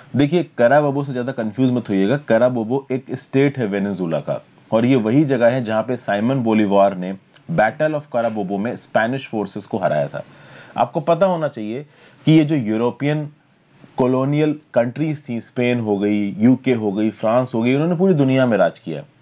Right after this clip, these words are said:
तो स्पेन काफी हद तक साउथ अमेरिका में बहुत बड़े इलाके पे राज करता था। एक समय पे पूरा का पूरा जो साउथ अफ्रीकन कॉन्टिनेंट, साउथ अमेरिकन कॉन्टिनेंट है ना, ये भी कॉलोनियल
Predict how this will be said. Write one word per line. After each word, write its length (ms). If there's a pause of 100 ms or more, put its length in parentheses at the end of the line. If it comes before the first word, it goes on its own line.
(460)
तो 180
स्पेन 420
काफी 300
हद 120 (100)
तक 120 (280)
साउथ 340
अमेरिका 340
में 180
बहुत 200
बड़े 180
इलाके 280
पे 120
राज 200
करता 300
था। 140 (320)
एक 160
समय 200
पे 120
पूरा 280
का 100
पूरा 220
जो 120
साउथ 320
अफ्रीकन 360
कॉन्टिनेंट, 400
साउथ 200 (100)
अमेरिकन 440
कॉन्टिनेंट 500
है 60
ना, 180 (380)
ये 160
भी 100
कॉलोनियल 600